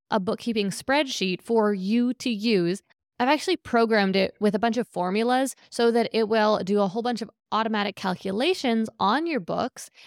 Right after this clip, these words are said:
and allow you to categorize your transactions as the I R S wants you to. I put this spreadsheet together as a free download that you can take and use in your business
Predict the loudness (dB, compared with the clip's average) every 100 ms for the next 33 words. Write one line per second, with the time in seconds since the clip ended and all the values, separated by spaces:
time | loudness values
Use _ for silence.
0 | _ -2 0 0 2 2 0 -2 -4 -4
1 | -2 -2 -4 -4 -2 0 0 2 0 0
2 | -4 -6 -6 -4 -6 -2 -2 -2 -6 -2
3 | -2 -2 -2 -6 -4 -6 -6 -2 -2 -2
4 | -6 -8 -10 -12 -14 _ _ _ _ -2
5 | 0 0 0 -2 -10 -2 -2 0 -4 -4
6 | -2 0 0 0 0 -2 -2 -8 -6 -6
7 | -2 0 2 2 0 0 0 -2 -6 -6
8 | -4 -4 -4 0 0 -2 -6 -6 -4 -2
9 | 0 0 -2 -4 -4 -4 -2 -2 0 -4